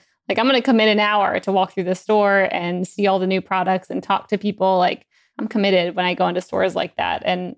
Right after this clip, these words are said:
yeah, I love thinking about, like, different partnerships and events and, uh,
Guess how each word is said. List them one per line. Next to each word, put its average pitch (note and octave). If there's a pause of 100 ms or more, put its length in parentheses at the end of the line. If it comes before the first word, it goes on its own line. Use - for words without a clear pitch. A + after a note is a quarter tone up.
yeah, F3+
I F3
love F#3
thinking G3
about, F3
like, F3 (440)
different G3+
partnerships A3
and F3
events G#3
and, F3 (380)
uh, -